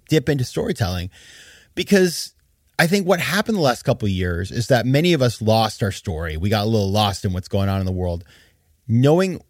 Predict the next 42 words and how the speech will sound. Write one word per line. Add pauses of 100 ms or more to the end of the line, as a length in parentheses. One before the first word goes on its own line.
where
you're
going,
who
you
are,
who
you
wanna
be,
and
tying
it
to
your
mission
and
using
that
to
push
things
forward,
that
is
so
powerful.
So
all
those
episodes
are
about
that. (380)
That's
how
you
crush
it
without
getting
crushed.